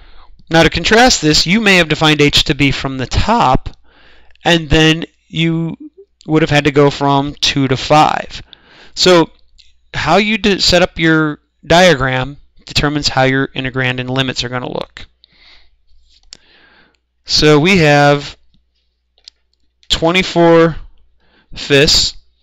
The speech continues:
delta G, the integral from zero to three of five h minus h squared d h. Again, not a bad integral at all.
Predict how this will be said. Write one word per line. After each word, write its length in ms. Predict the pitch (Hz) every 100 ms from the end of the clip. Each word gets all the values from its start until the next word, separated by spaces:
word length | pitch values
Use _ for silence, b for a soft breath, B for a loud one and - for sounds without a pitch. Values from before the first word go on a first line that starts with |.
| _ _ _ _ - _
delta 360 | 139 147 160 196
G, 420 | 151 139 135 175 - - - - - - _ b b b b b -
the 100 | 139
integral 260 | 143 143 147
from 180 | 143 131
zero 260 | 139 147
to 100 | 147
three 480 | - 165 180 185 185 -
of 420 | 139 139 135 - _ _ _ _ _ _ -
five 340 | - 147 151
h 420 | 147 147 - - - _
minus 400 | 131 135 131 - -
h 240 | 143 -
squared 640 | - - 135 131 131 131 - _ _ -
d 220 | 135 131 127
h. 420 | - - - - - - b b b
Again, 320 | 156 165 175 - b b b 151
not 220 | 180 -
a 80 | -
bad 320 | 143 151 147
integral 720 | 170 196 143 143 135 127 - _ -
at 140 | 135
all. 500 | 180 147 139 190